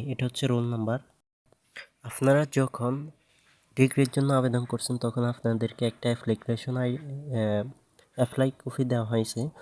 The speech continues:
ওই কপিতে রোল নাম্বার যেটা, ওটা হচ্ছে অ্যাপ্লিকেশন আইডি এবং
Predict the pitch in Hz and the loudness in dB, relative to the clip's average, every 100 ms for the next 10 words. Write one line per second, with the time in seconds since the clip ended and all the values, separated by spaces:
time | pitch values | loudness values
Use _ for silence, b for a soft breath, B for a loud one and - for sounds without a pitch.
0 | B B 131 127 131 123 - 139 120 120 | B B -2 0 0 -2 -4 -2 0 0
1 | 120 120 117 123 135 131 123 113 - 120 | 0 -2 -2 -4 -4 -4 -4 -8 -8 -6
2 | 117 - - - 110 110 - 135 156 156 | -6 -6 -16 -8 -6 -4 -4 -6 -6 -2
3 | 117 98 101 101 | -2 0 -4 -4